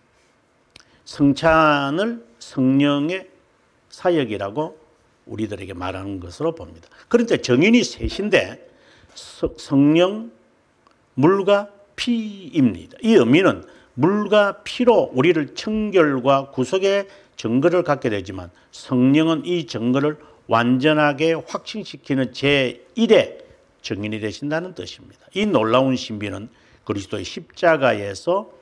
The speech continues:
분명하게 나타납니다. 옛 율법과 새 율법의 성례들 사이에는 큰 차이가 있다고 하면서,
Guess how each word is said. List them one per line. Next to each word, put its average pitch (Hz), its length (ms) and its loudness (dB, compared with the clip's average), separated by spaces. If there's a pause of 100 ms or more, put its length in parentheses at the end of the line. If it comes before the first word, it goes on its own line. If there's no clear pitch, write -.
(220)
분명하게 98 840 -8 (340)
나타납니다. - 760 -18 (1500)
옛 180 220 4
율법과 208 840 2
새 208 260 -2
율법의 175 560 2
성례들 170 600 2
사이에는 123 520 -2
큰 - 280 -8
차이가 147 680 -4
있다고 117 460 -2
하면서, 101 840 -4